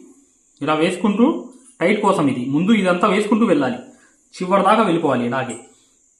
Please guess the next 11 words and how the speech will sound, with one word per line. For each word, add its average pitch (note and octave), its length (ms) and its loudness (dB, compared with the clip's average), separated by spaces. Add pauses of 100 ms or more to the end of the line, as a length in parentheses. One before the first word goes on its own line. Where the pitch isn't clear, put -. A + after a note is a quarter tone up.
(100)
ఇదన్నమాట. C3 420 0 (720)
అర్థమైంది F#3 360 -2
కదా? G#3 120 4 (640)
ఇలా E3+ 120 0 (120)
చివరి F3 300 -2
దాకా F#3 180 4 (640)
కరెక్ట్గా F#3 420 0 (120)
బిగించుకుంటూ F#3 500 -2 (920)
వెళ్ళిపోవాలి C#3+ 720 -2 (360)
ఇలా. B2+ 140 -4 (1500)
ఇలా C#3 100 -2